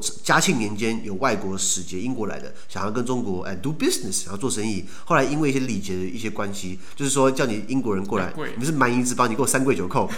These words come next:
Speaker 2: <laughs>
Speaker 1: 然后那个英国那个叫马扎尔尼嘛，忘记了，他说：“好，我可以跪，可是呢，请你派一个跟我等同 level 的官员，在英国女王的，英国，那个维多利亚女王的画像前面，
Speaker 2: 跪。
Speaker 1: 也，也跟我，也跟我三，三跪九叩。”然后那个清朝说：“哇哩嘞，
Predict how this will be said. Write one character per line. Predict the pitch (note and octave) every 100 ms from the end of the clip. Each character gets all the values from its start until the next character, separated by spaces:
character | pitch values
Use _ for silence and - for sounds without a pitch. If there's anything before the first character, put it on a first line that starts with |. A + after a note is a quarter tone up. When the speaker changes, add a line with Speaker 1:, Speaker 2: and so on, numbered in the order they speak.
| -
Speaker 2:
<laughs> | A2+
Speaker 1:
然 | G#2
后 | D3
那 | F3
个 | D3 B2
英 | - D#3+
国 | C#3 G#2+
那 | B2
个 | G#2+
叫 | A2 A2
马 | G2+ F#2+
扎 | A#2+ B2+
尔 | A#2
尼 | F2 E2+
嘛， | F2
忘 | F2+ G2
记 | F#2
了， | G#1+ - - -
他 |
说 | C3+
：“好， | - - D#2
我 | A2
可 | -
以 | F3+
跪， | F#3+ B2 D#2+ - -
可 | C3
是 | D3+
呢， | E3+
请 | -
你 | C3
派 | A#2 D#3+
一 | A#2+
个 | G#2
跟 | G2+ C#3+
我 | B2+
等 | - G#2+ G2
同 | G#2+ G#2
level | A#2+ C3+ G#2
的 |
官 | G2+ G2+
员， | G#2 - - -
在 | - D3 -
英 | D#3+ F3+
国 | C3+ A2+
女 | F#2+
王 | F#2 G2
的， | G#2 G2+ -
英 | C3+
国， | C3 A#2 -
那 | - A#2 G#2+
个 | G#2+
维 | A2
多 | C#3
利 |
亚 | C3+
女 | A2
王 | G2 F2+
的 | F#2
画 | F2 C#3+
像 | A2+ A2
前 | G#2
面， | F#2+ G2+ E2+ -
Speaker 2:
跪。 | D2+ -
Speaker 1:
也， | A2+
也 | A2+
跟 | A2 E3+
我， | A#2+ - C#3 A2+
也 |
跟 | A2+
我 | D3+
三， | B2+ C3
三 | - B2
跪 | B2
九 | A#2+
叩。” | - E2 - - - G2+
然 |
后 | B2+
那 | B2
个 | G#2+ G#2 G#2
清 | F#2+ C3
朝 | G#2
说 | A2 B2+ -
：“哇 | G3
哩 | G3 G3
嘞， | G3